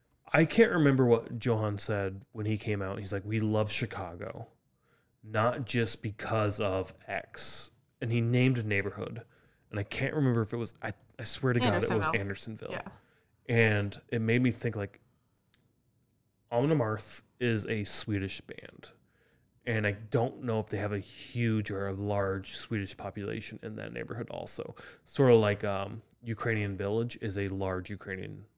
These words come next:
Speaker 1: population. Um, I think Chicago
Speaker 2: Andersonville combines Swedish roots and small town charm in the city's newest and hippest stores and restaurants, according to Bing.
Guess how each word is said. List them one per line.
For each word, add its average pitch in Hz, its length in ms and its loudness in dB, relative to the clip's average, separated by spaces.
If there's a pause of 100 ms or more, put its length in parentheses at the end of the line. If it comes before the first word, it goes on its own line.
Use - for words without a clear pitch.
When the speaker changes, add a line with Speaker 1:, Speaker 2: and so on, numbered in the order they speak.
(120)
Speaker 1:
population. 104 600 -10 (680)
Um, 98 480 -2 (360)
I 110 80 -2
think 156 300 2
Chicago 208 300 2
Speaker 2:
Andersonville 202 640 4
combines 185 500 -2
Swedish 202 560 -4
roots 175 260 -6
and 175 120 -8
small 170 280 4
town 185 260 -4
charm - 480 -4 (280)
in 190 80 -4
the 175 100 -2
city's 170 640 -4 (380)
newest 180 540 -2
and 196 100 -6
hippest 170 640 -8
stores - 380 -4
and 101 100 -12
restaurants, - 580 -12
according 294 540 -8 (300)
to 214 200 -20 (280)
Bing. - 340 -6